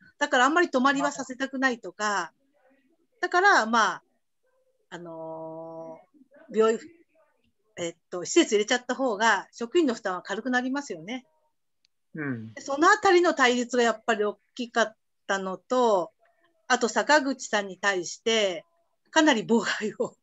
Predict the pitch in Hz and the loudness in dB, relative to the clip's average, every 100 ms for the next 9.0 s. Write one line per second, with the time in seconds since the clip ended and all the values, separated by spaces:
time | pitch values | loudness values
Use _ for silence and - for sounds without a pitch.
0 | _ _ _ _ _ _ - _ _ - | _ _ _ _ _ _ -20 _ _ -2
1 | 415 403 349 - 247 - 180 226 202 208 | 2 4 2 0 -4 -6 -2 0 0 0
2 | 202 208 202 202 208 214 196 247 226 180 | 2 0 -2 -10 -14 -14 -6 -2 -2 -4
3 | - _ _ 240 254 262 - 208 202 294 | -10 _ _ -4 -2 -2 -6 -8 -2 -2
4 | 269 262 190 190 240 240 214 240 277 226 | 0 -4 -8 -6 -6 -6 -4 -4 -2 -4
5 | 160 - 175 165 156 143 - 151 190 214 | -6 -12 -12 -12 -14 -16 -20 _ -20 -20
6 | _ _ _ _ _ _ _ _ _ _ | _ _ _ _ _ _ _ _ _ _
7 | - 202 226 233 262 311 381 392 392 214 | -10 -8 -4 -4 -2 0 0 -2 -2 -4
8 | 160 190 208 226 220 202 185 180 190 208 | -4 -4 -4 -4 -8 -8 -10 -12 -10 -10